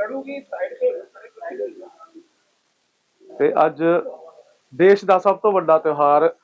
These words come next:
ਲੋਕਤੰਤਰ ਦਾ ਆਖਰੀ ਪੜਾਅ, ਸੱਤਵਾਂ ਪੜਾਅ ਜਿਹੜਾ ਹੈਗਾ, ਉਹ ਚੱਲ ਰਿਹਾ। ਅੱਜ ਸ਼ਾਮ ਨੂੰ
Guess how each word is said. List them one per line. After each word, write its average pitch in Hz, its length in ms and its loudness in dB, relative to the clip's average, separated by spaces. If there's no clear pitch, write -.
ਲੋਕਤੰਤਰ 170 640 2
ਦਾ 147 100 2
ਆਖਰੀ 170 420 0
ਪੜਾਅ, 143 340 2
ਸੱਤਵਾਂ 190 600 -4
ਪੜਾਅ 160 260 -2
ਜਿਹੜਾ 143 200 -2
ਹੈਗਾ, 143 180 -2
ਉਹ 160 160 -2
ਚੱਲ 160 240 0
ਰਿਹਾ। 170 240 2
ਅੱਜ 165 140 -4
ਸ਼ਾਮ 156 440 -2
ਨੂੰ 170 220 -8